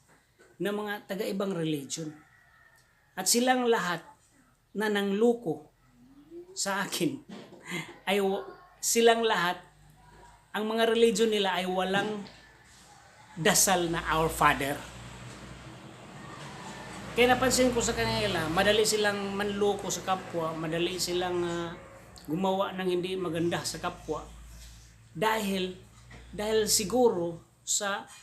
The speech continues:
wala silang prayer na Our Father. Doon kasi sa prayer na Our Father, or Ama namin, or Amahan namo, merong kataga doon na,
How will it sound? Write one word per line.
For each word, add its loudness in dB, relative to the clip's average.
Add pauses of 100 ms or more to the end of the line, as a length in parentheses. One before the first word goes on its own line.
(440)
wala 4
silang -2
prayer 0
na -6 (480)
Our 0
Father. -6 (400)
Doon 4
kasi 2
sa -2
prayer -2
na -4
Our -2
Father, -4 (720)
or -4
Ama 2
namin, 0
or -4 (240)
Amahan 0
namo, -2 (480)
merong 2
kataga -4
doon -4
na, 2